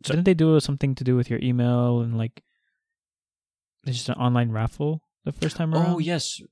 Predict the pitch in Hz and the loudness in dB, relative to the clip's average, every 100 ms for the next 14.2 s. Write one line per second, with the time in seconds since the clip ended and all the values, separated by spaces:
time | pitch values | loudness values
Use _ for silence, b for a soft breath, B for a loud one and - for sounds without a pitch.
0 | _ _ _ - 120 107 127 135 131 98 | _ _ _ -12 -10 -10 -6 -4 -2 -4
1 | 107 98 - - - 120 113 104 - _ | -6 -6 -6 -10 -6 -4 -2 -2 -6 _
2 | - 120 107 98 _ - - 107 107 120 | -14 -6 -6 -8 _ -18 -8 -6 -4 -4
3 | 120 113 113 117 117 113 104 101 - - | -2 -2 0 0 2 2 2 -2 -6 -20
4 | - 104 101 98 101 101 - 101 92 87 | -10 -6 -4 -4 -4 -4 -4 -4 -4 -4
5 | 90 95 95 b b b b - 90 87 | -2 -2 -4 b b b b -14 -10 -8
6 | 87 87 87 85 82 80 - _ _ _ | -6 -4 -6 -6 -10 -14 -18 _ _ _
7 | _ _ - 95 104 92 104 104 95 - | _ _ -14 -8 -6 -6 -4 -4 -6 -6
8 | 98 101 - _ 104 95 - _ _ _ | -2 0 -2 _ -6 -6 -8 _ _ _
9 | 104 104 104 87 104 110 107 104 - 107 | -8 -6 -6 -8 -8 -2 0 0 -2 -4
10 | 101 98 98 98 95 95 92 101 101 110 | -2 -6 -6 -6 -6 -6 -6 -6 -6 -2
11 | 104 98 95 - 95 92 92 90 - 104 | 0 0 -2 -4 -8 -8 -6 -8 -8 -8
12 | 98 101 92 113 117 113 110 95 98 90 | -6 -6 0 2 4 2 -2 -6 -6 -6
13 | 90 90 87 101 92 87 - 98 90 85 | -6 -8 -8 -4 -4 -6 -8 -8 -8 -8
14 | 85 - | -10 -14